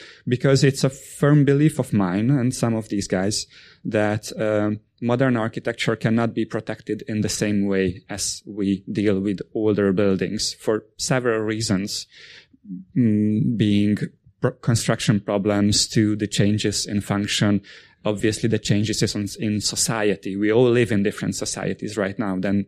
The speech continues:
where these buildings were constructed. But also because of the radicality of modernism.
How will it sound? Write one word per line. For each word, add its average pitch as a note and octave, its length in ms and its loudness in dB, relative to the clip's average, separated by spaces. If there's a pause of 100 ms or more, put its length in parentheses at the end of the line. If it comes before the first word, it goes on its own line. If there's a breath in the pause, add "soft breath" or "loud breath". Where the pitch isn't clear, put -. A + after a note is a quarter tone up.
(140)
where G#2 240 -2
these G#2 220 -4
buildings G#2+ 420 -2
were A2+ 100 -6
constructed. A2+ 580 -4 (420 loud breath)
But C3+ 100 2
also F#3+ 380 4
because F3 340 4
of D#3+ 160 4
the C#3+ 240 2 (160)
radicality A#2+ 880 0
of - 160 -6
modernism. G2 760 0